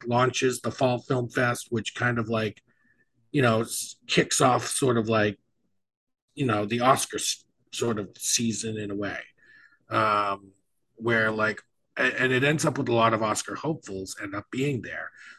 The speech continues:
Um, over the last ten years, as, uh, Birdman, Spotlight, Shape of Water, Nomadland, all ended up Best Picture winners that went to Venice, and then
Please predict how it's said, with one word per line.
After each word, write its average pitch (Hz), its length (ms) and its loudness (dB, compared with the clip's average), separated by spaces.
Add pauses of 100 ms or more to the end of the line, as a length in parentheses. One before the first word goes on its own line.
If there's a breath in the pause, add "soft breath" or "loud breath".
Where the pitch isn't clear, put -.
(140 loud breath)
Um, 107 260 -2
over 117 160 2
the 117 60 2
last 120 380 2
ten 117 280 0
years, 113 420 2
as, 104 200 -8 (120)
uh, 110 240 -4
Birdman, 113 560 0
Spotlight, 110 680 -4
Shape 117 260 -4
of 107 80 -14
Water, 110 280 -4
Nomadland, 107 680 -8 (680 soft breath)
all 113 300 -2
ended 110 260 -4
up 107 120 -6 (240)
Best 113 260 -2
Picture 117 280 -4
winners 104 380 -6
that 101 240 -10
went 107 240 -8
to 104 320 -4
Venice, - 580 -4 (540 soft breath)
and 117 180 2
then 113 260 0